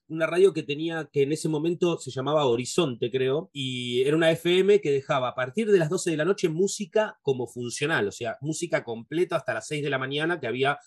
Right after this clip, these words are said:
un noticiero. Entonces, eh, cuando tú te despertabas estaba sonando el, el, la noticia por ahí bajita,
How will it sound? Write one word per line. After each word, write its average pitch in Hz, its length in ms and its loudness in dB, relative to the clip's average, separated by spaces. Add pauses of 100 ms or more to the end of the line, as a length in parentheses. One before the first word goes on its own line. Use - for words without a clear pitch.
(100)
un 127 180 -2
noticiero. 120 560 -2 (300)
Entonces, 156 420 0 (180)
eh, 113 200 -2
cuando 120 240 -6
tú 135 80 -4
te 143 80 2
despertabas 139 400 4
estaba 123 180 0
sonando 120 260 -6
el, 113 200 -8
el, 104 220 -10
la 110 180 -2
noticia 113 440 -2
por 113 140 -2
ahí 123 300 2
bajita, 117 560 -2